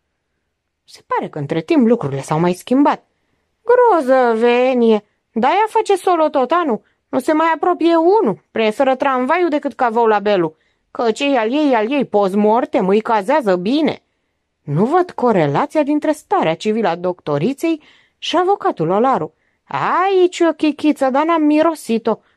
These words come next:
să o luăm pailanta pe arhitectă.” Maiorul încruntă sprâncenele.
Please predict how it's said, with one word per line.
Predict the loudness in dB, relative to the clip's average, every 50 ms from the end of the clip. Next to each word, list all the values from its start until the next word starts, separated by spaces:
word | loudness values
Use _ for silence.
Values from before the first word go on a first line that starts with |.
| _ _
să | _ -6 -4 -2
o |
luăm | 0 0 0 0 0
pailanta | 0 -2 -2 0 -2 -2 -2 -2 -2 -4 -2
pe | -2 -2
arhitectă.” | -2 -2 -2 -4 -4 -6 -4 -2 -2 -2 -2 -4 -6 -6 -4 -4 -4 _ _ _ _ _ _ _ _ _ _ _ _ _ _ _ _ _ _ _ _ _
Maiorul | -4 -2 0 2 2 2 2 2 2
încruntă | 2 0 0 -2 -2 -2 -2 -2 -2 -6 -8
sprâncenele. | -10 -8 -4 -2 0 0 2 2 0 0 2 0 0 0 -2 -6 -8